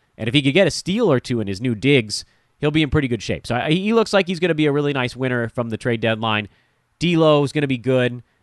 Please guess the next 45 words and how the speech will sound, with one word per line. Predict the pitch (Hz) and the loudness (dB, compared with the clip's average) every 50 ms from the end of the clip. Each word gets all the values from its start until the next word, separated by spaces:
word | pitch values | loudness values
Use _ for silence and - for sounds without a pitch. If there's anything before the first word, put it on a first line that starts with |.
| _ - | _ -8
And | - 117 120 | -6 -2 0
then | 123 123 123 127 - - _ _ _ _ - | 0 0 0 -2 -6 -10 _ _ _ _ -18
I | - 107 - - 135 135 143 160 | -16 -16 -12 -10 -8 -4 -2 2
actually | 165 156 143 - 139 131 | 2 2 2 0 0 -2
would | 120 110 | -2 -2
prefer | 92 110 - - 123 | -4 -6 -4 -2 -2
James | 113 117 120 117 110 | 0 0 -2 -2 -2
Johnson | - 120 113 113 - 117 113 - | -2 -2 -2 -2 -2 -6 -6 -2
over | - 139 156 156 143 143 131 127 | 2 2 4 4 4 2 0 0
Hernangomez, | 127 117 107 107 104 117 120 117 104 101 - _ _ _ _ - | 0 -2 -4 -2 -2 -2 0 0 -2 -2 -4 _ _ _ _ -2
even | 208 220 214 202 180 170 | -2 0 2 2 2 4
though | 170 170 156 135 | 4 4 4 4
Juancho | 127 131 135 143 - - 123 | 2 2 0 0 0 0 0
is | 113 - | 0 0
probably | - - 147 147 139 123 113 120 110 | 2 4 4 4 4 4 0 -2 -2
gonna | 113 107 | -2 -2
be | 98 107 | -2 -2
your | 98 90 90 | -4 -4 -6
starter. | - - 131 117 110 90 71 69 _ _ _ _ _ _ _ _ _ _ _ _ _ _ _ _ _ _ _ _ _ _ _ _ _ _ _ _ _ _ _ _ _ _ _ _ _ _ _ _ _ _ _ _ _ _ _ _ _ _ _ _ _ _ _ _ _ _ _ _ _ - - | -4 -2 0 0 0 0 -4 -10 _ _ _ _ _ _ _ _ _ _ _ _ _ _ _ _ _ _ _ _ _ _ _ _ _ _ _ _ _ _ _ _ _ _ _ _ _ _ _ _ _ _ _ _ _ _ _ _ _ _ _ _ _ _ _ _ _ _ _ _ _ -6 0
I | 156 175 | 2 2
don't | 185 180 | 4 2
even | 160 143 131 | 2 0 -2
wanna | 120 110 107 107 | -4 -6 -6 -6
talk | - - 113 - - | -8 -8 -10 -10 -10
about | 107 95 87 85 - - | -10 -10 -10 -8 -8 -6
Portland, | - 107 95 95 92 90 87 90 | -6 -6 -6 -8 -8 -8 -8 -6
Memphis. | 90 90 87 - 92 - | -8 -6 -6 -6 -6 -4
I'm | - 107 | -6 -6
so | 104 - 143 135 | -2 0 2 2
upset | 120 - - - 127 113 | 2 0 0 0 0 0
about | 107 104 98 95 | 0 0 -2 -2
Damian | - 120 113 110 104 101 98 98 | -2 -2 -2 -2 -2 -4 -4 -4
Lillard | 107 107 107 104 95 | -2 0 0 0 0
hurting | 98 113 113 110 101 | 0 -2 -2 -2 -4
his | 95 90 82 | -6 -8 -10
groin. | 95 90 104 110 110 104 101 101 104 | -10 -4 -2 0 0 0 0 -2 -4
Let's | - 139 170 214 - - - | 0 2 2 2 2 0 -4
hope | - - 220 214 196 - - | 0 2 2 2 2 0 -4
he | - 175 170 | -2 0 0
only | 151 156 151 147 139 | 0 0 0 -2 0
misses | 135 135 135 - - 131 120 107 | 0 0 0 0 0 -2 -2 0
one | 110 117 120 120 117 | 0 2 2 2 0
to | 104 | -2
two | - - - 127 117 | -6 -4 -2 -2 -2
weeks. | 104 107 113 110 101 - - - | 0 0 0 0 -2 -2 -6 -8